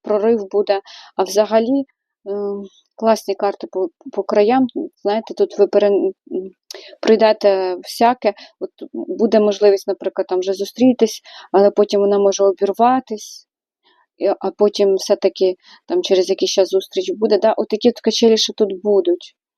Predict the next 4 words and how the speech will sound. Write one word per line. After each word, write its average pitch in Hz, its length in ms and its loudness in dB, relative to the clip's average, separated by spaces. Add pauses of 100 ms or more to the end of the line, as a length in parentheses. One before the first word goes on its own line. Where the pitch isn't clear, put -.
(420)
Але 208 260 2
любов 226 520 4 (600)
і, 202 360 -4 (360)
м, 202 340 -4